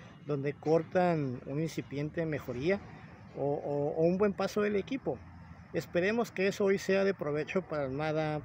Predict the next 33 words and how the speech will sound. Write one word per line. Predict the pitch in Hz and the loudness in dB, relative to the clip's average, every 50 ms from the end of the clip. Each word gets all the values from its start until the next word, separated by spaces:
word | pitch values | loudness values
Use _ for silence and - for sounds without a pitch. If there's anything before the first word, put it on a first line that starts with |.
| - | -6
para | - 151 131 | -6 -6 -6
sus | 117 - 143 - | -4 -6 -10 -10
técnicos, | - - 147 143 147 156 156 156 - - - - | -8 -4 -4 -2 -2 -2 -4 -4 -6 -10 -12 -6
auxiliares, | - 147 117 - - 143 131 139 151 160 156 | -6 -6 -4 -4 -6 -4 -2 0 0 0 0
perdón, | - - 143 127 127 135 143 151 151 - | 0 -2 -4 -2 -2 -4 -4 -4 -4 -4
para | 156 143 131 127 | -2 -2 -2 -2
Rubens | 117 139 147 151 156 143 131 | -2 -2 0 0 -2 -2 -2
Valenzuela, | 143 139 131 123 123 - 143 143 151 156 151 - - - - - - - - - - - | -2 -4 -4 -4 -4 -4 -2 -2 -2 -4 -6 -8 -16 -18 -18 -18 -18 -20 -20 -14 -6 -6
y | 170 151 | -6 -4
podamos, | - 160 147 139 156 170 180 190 190 190 175 - - - | -2 -2 0 0 2 2 4 6 6 6 4 2 0 -2
eh, | 156 143 135 127 123 117 113 110 - - | -2 0 0 0 -2 -2 -6 -8 -8 -8
eh, | 131 123 120 117 117 110 107 - - - - - - - - - - - - - - - | -8 -8 -6 -6 -8 -8 -10 -10 -12 -12 -12 -12 -10 -10 -12 -12 -12 -12 -12 -10 -4 -2
pues | 170 160 151 | -2 0 0
ya | 170 170 180 | 0 0 0
ver | 202 220 208 208 | 0 0 0 2
de | 220 214 - - - - - - - - | 0 0 -2 -4 -12 -12 -12 -10 -6 -4
un | 196 208 | -4 -2
Santos, | - - 185 190 202 190 - 214 208 202 - - - - - - - - - | -2 0 0 0 0 2 4 4 4 4 2 -6 -14 -14 -14 -14 -14 -10 -6
eh, | - 151 147 147 151 156 156 | -2 0 2 2 2 2 0
si | 139 - - 175 175 | -2 -4 -2 0 0
no | 175 226 | 2 2
enfilado | 262 262 - - 247 220 226 226 226 | 0 -2 0 0 0 2 2 2 2
los | 220 190 - - | 2 0 0 0
cuatro | - 180 180 - 208 190 | 2 0 2 2 -2 -4
primeros | - 175 156 147 170 180 185 | -2 -2 0 0 2 2 2
lugares, | 180 160 147 135 143 151 160 175 185 - - | 2 0 0 0 0 0 2 0 -2 -4 -4
que | - 123 | -6 -6
no | 120 131 139 135 | -4 -2 -2 -2
va | 135 139 | 0 -2
a | 139 | -2
ocurrir, | 131 - - 127 127 156 165 | -4 -4 -6 -6 -4 -2 -2
la | 160 151 | -2 0
verdad, | 135 127 123 123 143 185 | -2 -2 -2 -2 -2 -2